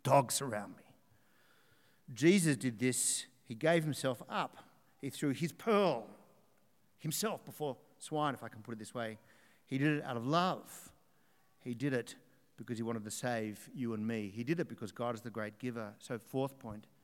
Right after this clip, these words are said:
we need to be sensitive to God as giver in verses seven to eleven.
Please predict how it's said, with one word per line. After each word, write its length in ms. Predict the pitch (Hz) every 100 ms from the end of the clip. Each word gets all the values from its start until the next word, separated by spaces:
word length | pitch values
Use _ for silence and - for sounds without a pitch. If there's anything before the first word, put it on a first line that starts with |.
| _ _ -
we 120 | 139
need 100 | 127
to 60 |
be 100 | 120
sensitive 560 | 113 165 160 123 113 104
to 80 | 117
God 420 | 120 123 110 110 - - _ -
as 200 | 120 107
giver 460 | - 139 120 107 104
in 140 | 113
verses 360 | 101 107 - 104
seven 360 | - 120 107 107
to 120 | 110
eleven. 580 | 107 110 104 98 101